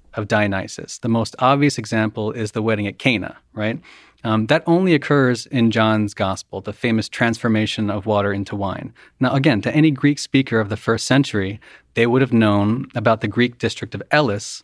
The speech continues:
on the Peloponnese. And in Elis, around the Epiphany,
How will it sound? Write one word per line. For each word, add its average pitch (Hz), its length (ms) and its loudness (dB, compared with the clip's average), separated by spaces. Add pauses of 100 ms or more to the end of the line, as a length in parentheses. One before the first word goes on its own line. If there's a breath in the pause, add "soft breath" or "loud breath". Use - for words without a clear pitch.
on 113 140 0
the 104 80 -2
Peloponnese. 135 840 -2 (500 loud breath)
And 110 380 2
in 123 280 -2
Elis, 151 520 0
around 117 320 0
the 131 80 4
Epiphany, 131 640 0